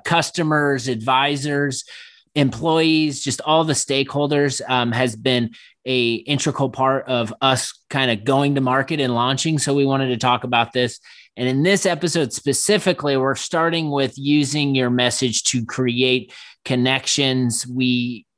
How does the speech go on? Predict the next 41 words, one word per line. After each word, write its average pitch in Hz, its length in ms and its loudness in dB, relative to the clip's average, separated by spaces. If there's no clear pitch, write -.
have 123 560 -2
wrestled 170 420 2
a 135 80 2
lot 139 380 0
with 156 180 -2
our 156 140 0
message 156 640 -2
and 127 340 2
w-, 131 260 2
how 143 300 0
we 143 180 0
wanna 123 600 0
use 139 440 0
it 175 320 0
and 113 760 2
where 139 340 0
we 131 160 0
wanna 127 220 0
get 120 160 0
feedback. 151 680 0
And 120 300 0
so 131 220 0
it's 123 140 0
gone 143 280 0
through 147 120 0
a 135 40 0
lot 135 220 0
of 131 100 -2
different 131 340 -4
turns 139 560 0
and 131 160 0
iterations. 131 1000 0
Um, 117 440 0
and 131 220 -2
so 240 160 0
we're 156 160 2
just 147 140 0
gonna 156 180 2
jump 143 320 0
into 143 380 2
it. 127 180 -2